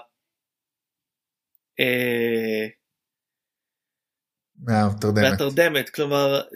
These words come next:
Speaker 1: לא יודע, אני מנסה, לא ראיתי את הסרט הרבה שנים, אני מנסה לחשוב מה הוא בעצם אומר על ה-, על הדבר הזה.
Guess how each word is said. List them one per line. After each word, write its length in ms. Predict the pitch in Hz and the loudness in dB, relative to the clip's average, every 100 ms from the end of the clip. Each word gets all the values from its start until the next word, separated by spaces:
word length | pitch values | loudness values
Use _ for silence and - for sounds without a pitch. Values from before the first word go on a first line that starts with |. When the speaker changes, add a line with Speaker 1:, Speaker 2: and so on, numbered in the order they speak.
| - - - - 180 | -20 -20 -20 -20 -2
Speaker 1:
לא 140 | 170 | 4
יודע, 480 | 196 226 202 180 156 - | 4 6 6 6 4 0
אני 180 | 147 143 | -6 -6
מנסה, 680 | 143 147 - 170 165 165 156 - _ _ _ _ | -6 -6 0 2 4 2 -2 -8 _ _ _ _
לא 180 | - 180 | 2 6
ראיתי 160 | 214 214 | 6 4
את 60 | |
הסרט 240 | 160 185 180 | 0 0 2
הרבה 180 | 151 156 | 2 0
שנים, 200 | 165 165 | 0 0
אני 80 | |
מנסה 180 | 139 135 | 0 0
לחשוב 240 | 151 156 143 | 0 -2 0
מה 80 | |
הוא 140 | 143 151 | 2 4
בעצם 240 | 151 151 | 4 2
אומר 320 | 135 139 139 | -2 2 2
על 140 | 139 139 | 4 4
ה-, 420 | 131 127 123 120 - _ _ - | 6 4 4 0 -4 _ _ 0
על 160 | 139 | 2
הדבר 420 | 131 127 139 147 | 4 2 4 4
הזה. 240 | 139 127 | 4 0